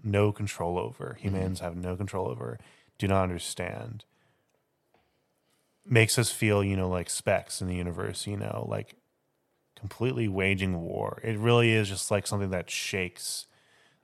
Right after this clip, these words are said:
Speaker 1: you know, the, the world, you know,
Speaker 2: Mm.
Speaker 1: like, just because, like, there, again, the lack of control, I think, is what's really cool. Like,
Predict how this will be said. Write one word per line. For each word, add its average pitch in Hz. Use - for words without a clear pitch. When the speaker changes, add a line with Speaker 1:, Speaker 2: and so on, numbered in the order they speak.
Speaker 1:
you 113
know, 87
the, 92
the 95
world, 82
you 104
know, 95
Speaker 2:
Mm. 92
Speaker 1:
like, 92
just -
because, 92
like, 92
there, 113
again, 117
the 110
lack 101
of 110
control, 95
I 85
think, 85
is 82
what's 85
really 98
cool. -
Like, 101